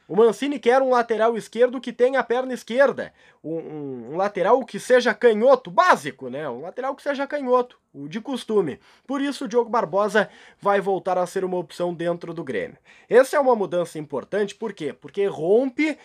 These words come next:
com uma liderança do vestiário, com um cara que estava afirmado dentro do grupo, e lembrando que o Mancini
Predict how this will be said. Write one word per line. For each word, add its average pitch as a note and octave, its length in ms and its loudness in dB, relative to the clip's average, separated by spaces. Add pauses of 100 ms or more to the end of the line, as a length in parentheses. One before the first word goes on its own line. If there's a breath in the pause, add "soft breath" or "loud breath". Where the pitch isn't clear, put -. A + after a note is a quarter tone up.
(200 loud breath)
com G#3 240 2
uma G3+ 340 4
liderança A3 840 -2
do G#3+ 100 -6
vestiário, F3+ 760 -4
com A#3+ 220 -4
um F#3+ 100 -6
cara G3 340 -2
que B3 140 -12
estava G3+ 440 0
afirmado F#3+ 720 0
dentro F3+ 380 -4
do C3+ 100 -10
grupo, F#3+ 340 -8
e E4+ 40 -6
lembrando A3+ 400 0
que - 60 -12
o A#3+ 40 -6
Mancini F#3+ 540 -6